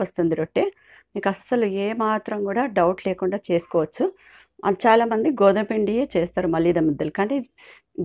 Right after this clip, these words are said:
బియ్యం పిండి చేసి చూడండి ఒకసారి, ఎంత బాగుంటాయో, చాలా బాగుంటాయి. చేయటం కూడా చాలా ఈజీ. ఇలా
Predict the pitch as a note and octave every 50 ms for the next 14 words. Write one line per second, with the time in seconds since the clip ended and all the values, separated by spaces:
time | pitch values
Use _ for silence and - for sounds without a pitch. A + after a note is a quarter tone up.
0 | D#3+ G3+ A3 A#3+ C4+ B3+ B3 B3+ A#3 A3+ A3 A3 G3 - G3 F#3 F#3+ - - A3+
1 | A3+ G3+ G#3 G#3 F#3+ F3+ F3+ - - G3 G#3 G3 F3 E3 E3 F3 - F#3+ F3 F3+
2 | E3 E3+ E3+ E3 E3 E3+ D#3+ E3 F3 - - D#3+ C3+ C#3 D3+ F3 G3+ F#3+ F3 F3+
3 | F3+ F#3 G3 G3 - G#3 A3+ C4+ F#4+ - - _ _ _ _ _ - C4+ B3 B3+
4 | B3+ C#4+ C#4 B3+ C4 C4+ B3+ C4 B3+ A3+ G3+ G3+ G3 G3 G3 G3+ F#3 F3+ A3+ E4
5 | F#4+ - - _ _ _ _ _ _ _ _ _ _ G3 F#3 G3+